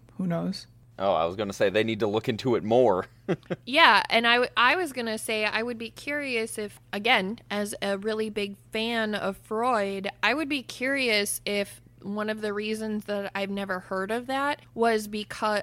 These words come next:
Speaker 3: like, I've never heard of that theory being his theory, is because it was such an unpopular opinion.
Speaker 1: I don't have the answer to that question. I'm sorry.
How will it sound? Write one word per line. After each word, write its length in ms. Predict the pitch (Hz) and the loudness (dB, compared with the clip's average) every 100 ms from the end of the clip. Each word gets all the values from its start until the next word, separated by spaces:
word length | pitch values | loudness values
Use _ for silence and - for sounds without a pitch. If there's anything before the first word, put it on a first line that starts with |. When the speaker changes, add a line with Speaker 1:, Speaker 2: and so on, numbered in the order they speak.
| - | -2
Speaker 3:
like, 180 | 196 196 | -2 0
I've 100 | 196 | 0
never 240 | 208 196 196 | 0 0 0
heard 220 | 208 202 | 0 0
of 160 | 196 | -2
that 220 | 196 175 - | -2 -6 -6
theory 300 | 214 208 208 | -6 -4 -4
being 260 | 208 202 190 | -4 -4 -4
his 300 | 196 190 - | -6 -8 -8
theory, 480 | - 202 220 277 349 _ | -8 -8 -8 -10 -12 _
is 180 | 233 254 | -4 -2
because 380 | 226 233 247 226 | -4 -2 -2 0
it 80 | - | -2
was 100 | 208 | -2
such 220 | 226 214 | -4 -4
an 100 | 202 | -4
unpopular 680 | - 208 214 214 226 208 196 | -2 -4 -2 -2 0 -2 -2
opinion. 600 | 180 - 233 202 - 226 - - - - - - - | -4 -4 -6 -6 -8 -14 -18 -20 -20 -20 -20 -16 -4
Speaker 1:
I 400 | 208 202 208 208 | 0 0 0 0
don't 220 | 202 196 | 0 2
have 180 | 226 240 | 2 4
the 120 | 233 | 4
answer 200 | 277 294 | 4 2
to 120 | 220 | -2
that 180 | 175 170 | -2 -2
question. 480 | - 165 - 190 247 - - | -4 -6 -2 -2 -2 -6 -8
I'm 360 | 202 185 190 220 | -4 -2 0 -2
sorry. 440 | 294 294 240 226 | -2 -4 -4 -6